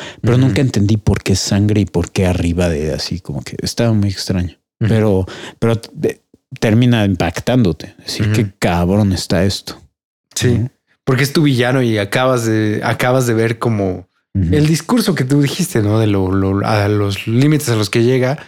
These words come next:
Speaker 1: Ujú.
Speaker 2: Y en eso recibe una llamada de alguien del que él está aterrorizado, güey.
Speaker 1: Sí,
Speaker 2: Tan
Speaker 1: está
Speaker 2: aterrorizado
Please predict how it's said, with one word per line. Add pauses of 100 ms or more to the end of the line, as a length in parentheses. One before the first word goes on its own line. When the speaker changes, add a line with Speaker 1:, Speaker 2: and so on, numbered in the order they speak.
(180)
Speaker 1:
Ujú. (600)
Speaker 2:
Y
en
eso
recibe
una
llamada
de
alguien (360)
del
que
él
está
aterrorizado,
güey.
Speaker 1:
Sí,
Speaker 2:
Tan
Speaker 1:
está
Speaker 2:
aterrorizado